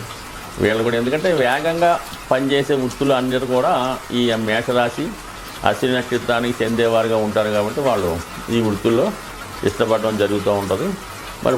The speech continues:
ఓవరాల్గా ఈ ఉచ్చస్థిని, కుజుడు ఇవన్నీ చూసినప్పుడు మే-, మా-, మ్యాక్సిమం పీపుల్స్ అంతా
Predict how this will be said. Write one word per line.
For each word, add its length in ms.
ఓవరాల్గా 540
ఈ 40
ఉచ్చస్థిని, 560
కుజుడు 360
ఇవన్నీ 320
చూసినప్పుడు 440
మే-, 220
మా-, 220
మ్యాక్సిమం 420
పీపుల్స్ 380
అంతా 180